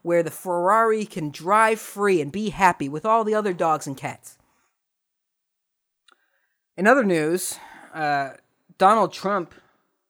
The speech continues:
apparently believes that we can stop hurricanes by nuking them. Nuking hurricanes is something our president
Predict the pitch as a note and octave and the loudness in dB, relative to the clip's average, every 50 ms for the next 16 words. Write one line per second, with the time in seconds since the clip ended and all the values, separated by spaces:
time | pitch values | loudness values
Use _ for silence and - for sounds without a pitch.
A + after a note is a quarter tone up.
0 | _ _ _ _ _ _ _ _ _ - - - G#3 C4+ C4+ F#3 F3+ F3 D#3+ E3+ | _ _ _ _ _ _ _ _ _ -20 -8 -2 0 0 0 2 0 0 0 0
1 | E3 D#3+ D#3+ D#3+ E3+ D#3+ F3+ E3 D#3 F3+ F#3+ F#3 - F#3+ F3+ D#3 - _ _ _ | -4 -2 -2 -4 -4 -6 -8 -6 -4 -4 -4 -4 -4 -4 -6 -6 -6 _ _ _
2 | _ _ - - - B3 A#3+ A#3+ A#3+ - - B3 C#4+ C4+ G3+ - F#3 F3+ E3 E3+ | _ _ -20 -8 0 2 2 2 2 0 -2 0 0 0 0 -2 -4 -4 -2 -2
3 | F3 D#3 D#3+ E3+ F3+ E3 D#3 D#3+ E3+ G#3+ D4 D4 - B3+ G#3+ F#3 D#3 C3+ G#2 - | -4 -6 -4 -2 -2 -2 -2 -4 -2 -2 -2 -2 -4 -6 -6 -6 -6 -6 -10 -14
4 | - _ _ _ _ _ _ _ _ _ _ _ _ _ _ _ _ _ _ _ | -20 _ _ _ _ _ _ _ _ _ _ _ _ _ _ _ _ _ _ _
5 | _ _ _ _ _ - D3 E3 G#3 C#4 D4+ D4 - B3 C4 B3 A#3 G3+ G#3 C4+ | _ _ _ _ _ -8 -2 2 2 2 2 2 0 -4 -2 -2 -2 -2 -2 0
6 | C4+ A#3+ - - E3+ D3+ C3 A2 G2 F#2+ - - - _ - E3 D#3+ D3 - A3+ | 0 -2 -2 -6 -10 -10 -10 -14 -16 -18 -20 -20 -20 _ -12 -10 -10 -8 -8 -10
7 | G#3 G3+ - G3+ F#3+ F#3 E3+ D#3+ - - - A3 G3 E3+ E3+ E3 E3+ E3+ | -10 -8 -8 -4 -2 -2 -2 -2 -4 -6 -6 -6 -4 -4 -4 -6 -6 -8